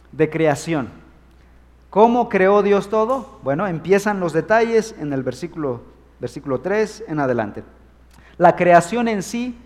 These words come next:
versículos uno y dos. Decoración de la creación, versículos tres hasta el capítulo dos,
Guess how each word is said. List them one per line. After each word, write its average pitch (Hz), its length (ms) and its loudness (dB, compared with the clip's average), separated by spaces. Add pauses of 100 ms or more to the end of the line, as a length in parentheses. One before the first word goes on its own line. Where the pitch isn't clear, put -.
(160)
versículos 170 420 -8
uno 190 160 -4
y 180 60 -4
dos. 254 420 -2 (1160)
Decoración 180 920 2
de 214 100 2
la 185 120 8
creación, 190 560 2
versículos 165 480 -4
tres 233 560 -4 (380)
hasta 139 320 0
el 139 100 2
capítulo 170 480 -2
dos, 226 420 -2